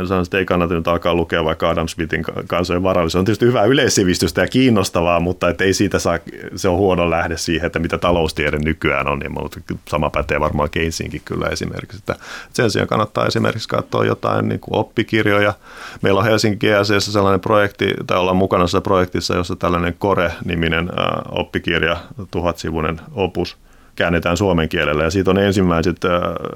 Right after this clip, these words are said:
luvut on jo, on jo suomennettu, ne on vapaasti netissä luet-, luettavana. Et siinä on mun mielestä yksi semmoinen hyvä lähde, josta voi lähteä katsoa sitä, että mitä taloustieteilijät, ää, tota,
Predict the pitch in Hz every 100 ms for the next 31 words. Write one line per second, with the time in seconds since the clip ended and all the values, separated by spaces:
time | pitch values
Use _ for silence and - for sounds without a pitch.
0 | - - 98 - 98 95 101 90 87 90
1 | 90 87 90 - 92 90 90 131 104 90
2 | 82 95 87 87 104 107 90 - 90 87
3 | 85 95 98 98 - - 101 98 - 85
4 | 82 82 - 90 82 85 - 113 - 95
5 | 80 87 87 85 90 87 80 - 80 82
6 | 82 82 85 - 85 - 71 82 78 76
7 | 82 80 78 - 82 78 73 80 67 78
8 | 73 73 - - - - - - - 73
9 | 73 80 73 73 - 71